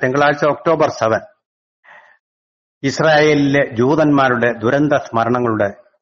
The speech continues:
ദിവസമാണ്. ഹോളോകോസ്റ്റിന് ശേഷം, ഹിറ്റ്ലർ ആസൂത്രണം ചെയ്ത ജൂത വംശഹത്യയ്ക്ക് ശേഷം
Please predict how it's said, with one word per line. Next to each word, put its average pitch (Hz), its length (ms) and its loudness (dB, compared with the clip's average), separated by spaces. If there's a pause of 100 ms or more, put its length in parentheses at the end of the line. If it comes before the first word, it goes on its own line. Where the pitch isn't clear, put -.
ദിവസമാണ്. 110 540 -6 (1800)
ഹോളോകോസ്റ്റിന് 165 720 2
ശേഷം, 113 420 -2 (140)
ഹിറ്റ്ലർ 135 300 -2
ആസൂത്രണം 139 580 0
ചെയ്ത 135 300 0 (560)
ജൂത 147 280 2 (260)
വംശഹത്യയ്ക്ക് 135 720 0
ശേഷം - 360 -4